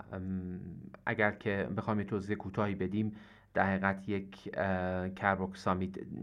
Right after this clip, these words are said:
دریویت یا مشتق کربوکسامید هست که روی، اه، عملکرد تی سل ها، مونوسیت ها، دندریتیک سل ها اثر می‌گذاره.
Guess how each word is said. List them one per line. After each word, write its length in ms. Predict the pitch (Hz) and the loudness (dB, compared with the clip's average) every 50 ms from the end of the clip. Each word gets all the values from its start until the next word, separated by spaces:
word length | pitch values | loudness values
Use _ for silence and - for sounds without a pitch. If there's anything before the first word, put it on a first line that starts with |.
| 92 95 | 0 2
دریویت 480 | 101 98 92 92 90 98 101 101 - | 2 2 2 2 2 0 0 0 0
یا 60 | 101 | 0
مشتق 480 | 90 92 95 95 - - - 123 110 104 98 | 0 0 -2 -4 -2 2 2 4 4 2 2
کربوکسامید 640 | - 95 92 87 90 87 - - 104 98 98 95 95 | 0 0 0 0 -2 -4 -2 0 0 0 0 0 0
هست 260 | 98 98 95 - - | -2 -2 -4 -2 -2
که 100 | - 98 | -2 -2
روی، 320 | 90 98 95 95 95 92 92 95 - - - - - - - - | 0 0 2 2 2 2 0 -4 -8 -14 -18 -18 -20 -20 -12 -6
اه، 100 | - 101 | -2 0
عملکرد 840 | 95 92 90 87 - - 98 98 95 92 92 95 95 104 101 98 95 | 2 2 2 2 2 2 2 4 4 4 2 2 2 2 4 4 2
تی 160 | 95 - - 92 | 0 -4 -8 -6
سل 220 | - - 104 98 | -2 0 0 0
ها، 160 | 92 95 107 | 0 0 0
مونوسیت 520 | 95 92 92 87 90 90 - - 95 95 - | 2 2 2 0 -2 -4 -6 -8 -10 -6 -2
ها، 140 | - 104 | 0 0
دندریتیک 440 | 98 95 95 90 85 87 87 85 - | 2 2 0 0 -2 -2 -4 -4 -6
سل 180 | - - 104 95 | -4 -2 0 0
ها 120 | 107 123 | 2 2
اثر 320 | - 120 127 - 131 120 113 | 2 2 2 0 0 0 0
می‌گذاره. 560 | 107 107 104 - - 110 101 98 98 95 | 0 -2 -2 0 0 2 2 2 2 0